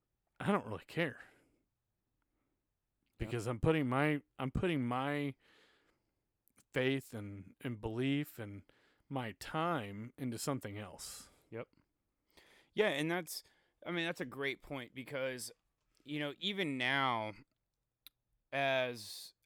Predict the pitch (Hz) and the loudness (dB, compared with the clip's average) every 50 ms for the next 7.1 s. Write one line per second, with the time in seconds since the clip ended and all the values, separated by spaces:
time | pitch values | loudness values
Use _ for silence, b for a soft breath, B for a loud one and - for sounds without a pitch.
0 | _ _ _ - - 135 135 131 127 - - - - 143 135 135 131 127 123 - | _ _ _ -6 -2 0 0 0 0 -2 -6 -4 0 2 4 4 4 4 0 -2
1 | - - 135 135 135 127 123 117 120 117 120 120 120 113 120 117 113 101 120 120 | 0 2 4 6 6 6 4 2 0 -2 -2 -2 -2 -2 -4 -4 -4 -2 -2 -2
2 | 113 - - 117 113 107 107 107 107 107 107 107 107 107 104 104 120 113 - - | -4 -4 -6 -4 -4 -4 -2 -2 -4 -4 -4 -6 -6 -8 -8 -8 -10 -10 -10 -12
3 | - - 143 143 143 139 131 127 127 127 120 110 - 127 127 120 117 117 117 117 | -8 -2 0 2 2 2 2 0 0 -2 -2 -4 -6 -6 -6 -4 -4 -4 -6 -6
4 | 117 110 107 - - 120 127 127 123 117 113 110 110 120 120 117 113 - - - | -6 -8 -8 -8 -6 -4 -2 -2 0 -2 -2 -2 -2 -2 -4 -4 -4 -6 -6 -6
5 | 120 117 113 110 110 113 113 107 107 104 101 - - - 123 113 110 107 - _ | -4 -4 -4 -2 -2 -2 -2 -4 -6 -8 -8 -8 -8 -8 -8 -8 -10 -12 -18 _
6 | - b b b b b b b b b - - 120 127 127 123 120 113 110 107 | -20 b b b b b b b b b -12 -6 -4 -2 -2 0 -2 -4 -4 -8
7 | 107 110 | -10 -14